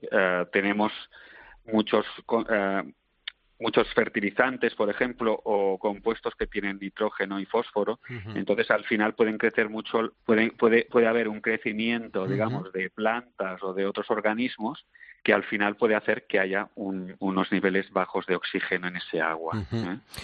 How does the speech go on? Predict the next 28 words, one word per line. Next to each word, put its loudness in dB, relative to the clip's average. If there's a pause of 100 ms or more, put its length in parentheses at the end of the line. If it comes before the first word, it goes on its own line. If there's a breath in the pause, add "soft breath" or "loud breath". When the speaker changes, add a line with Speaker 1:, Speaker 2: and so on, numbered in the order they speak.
(480 loud breath)
Speaker 2:
Doctor, -4
¿sabríamos -2
quiénes -2
son, -2
l-, -6 (200)
así -6
a, -6
a -12
modo 0
global, 2
¿no? 0
¿Quiénes 0
son 0
los, -2 (360 loud breath)
los -2
responsables, 0
los 0
culpables 0
de, 0 (260 loud breath)
de 0
verter -2
medicamentos 0
y, 0
y -6
tanto 0
plástico 0
al 0
agua? -2